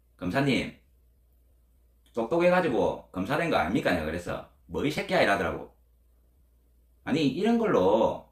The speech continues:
살인죄를 적용한다 그러면 방화로 인한 살인죄는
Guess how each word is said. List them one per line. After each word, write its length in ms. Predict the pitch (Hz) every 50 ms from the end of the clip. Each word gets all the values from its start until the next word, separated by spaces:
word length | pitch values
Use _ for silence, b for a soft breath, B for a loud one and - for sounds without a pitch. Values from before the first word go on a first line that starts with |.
| _ _ _ _ _ _ _ _ _ _
살인죄를 500 | - - 190 196 208 208 208 180 131 113
적용한다 520 | - 131 156 165 175 170 156 156 151 151
그러면 500 | - - 107 117 120 92 76 67 - - - _ _ _ _ _ _ _ _ _ _ _ _ _ _ _ _ _
방화로 400 | - - 117 131 - 196 214 208
인한 200 | 165 131 131 131
살인죄는 680 | - - - - 170 - - 90 87 78 73 - -